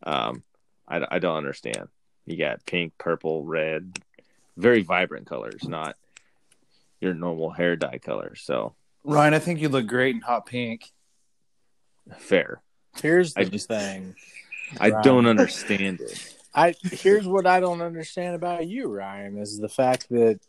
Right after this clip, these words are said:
Speaker 3: that you appreciate, do you not, do you appreciate a girl who has tattoos?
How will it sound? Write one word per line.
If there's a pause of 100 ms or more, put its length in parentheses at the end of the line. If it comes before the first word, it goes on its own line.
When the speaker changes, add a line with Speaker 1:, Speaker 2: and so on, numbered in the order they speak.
(180)
Speaker 3:
that (140)
you
appreciate,
do
you
not,
do
you
appreciate
a
girl
who
has
tattoos?